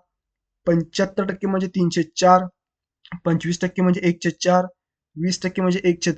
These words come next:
पाच, तेहतीस पॉइंट तेहतीस टक्के म्हणजे एक छेद तीन, सहासष्ट पॉइंट सहासष्ट टक्के म्हणजे दोन छेद तीन. ठराविक किती आहेत मोजून, आठ आहेत, लक्षात ठेवावं लागणार, नाही ठेवला तरी चालेल, अशा सोप्या पद्धतीने आपण काढू शकतो.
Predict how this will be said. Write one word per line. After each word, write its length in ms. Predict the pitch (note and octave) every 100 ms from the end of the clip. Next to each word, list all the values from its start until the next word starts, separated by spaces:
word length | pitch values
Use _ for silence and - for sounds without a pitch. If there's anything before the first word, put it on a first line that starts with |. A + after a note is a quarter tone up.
| -
पाच, 300 | F3 F3 - _ _ _ _ _ _ _
तेहतीस 380 | E3 D3+ - F3+
पॉइंट 220 | F#3 F#3
तेहतीस 340 | F3+ E3+ F3+ F3+
टक्के 220 | F#3 F#3+
म्हणजे 240 | F3+ F3 -
एक 140 | F3+ -
छेद 100 | E3+ -
तीन, 200 | F#3 F3+ F3+ _ _ _ -
सहासष्ट 540 | - F3 D#3 F#3+ F3+
पॉइंट 180 | F#3+ F#3
सहासष्ट 400 | F3+ D#3+ F3 F3
टक्के 200 | F3+ F#3
म्हणजे 240 | F3 F3 G3+
दोन 160 | E3+ D#3
छेद 120 | G#3+ C4+ - _
तीन. 160 | F3+ D3 - _ _ _ _ _
ठराविक 380 | F#3 E3 E3+ F#3 - _ _ _ _ _ -
किती 240 | F3 F3+
आहेत 220 | F3 F3
मोजून, 420 | F#3 E3 E3 G3 A3 _ _ _ _
आठ 240 | F3+ F#3 F#3
आहेत, 220 | F#3+ G3 G#3+ -
लक्षात 340 | G3 F3+ - F3
ठेवावं 260 | F3 E3 A3
लागणार, 260 | G#3 D#3 C#3+ _ _ _ _
नाही 200 | E3 E3
ठेवला 220 | E3+ E3+ E3+
तरी 100 | A#3
चालेल, 340 | C#4 G3 D#3 - _ _
अशा 200 | F3+ E3+
सोप्या 280 | F3+ F3+ E3
पद्धतीने 320 | D#3 D#3+ E3+
आपण 160 | E3+ B3+
काढू 140 | B3
शकतो. 300 | - D#3 -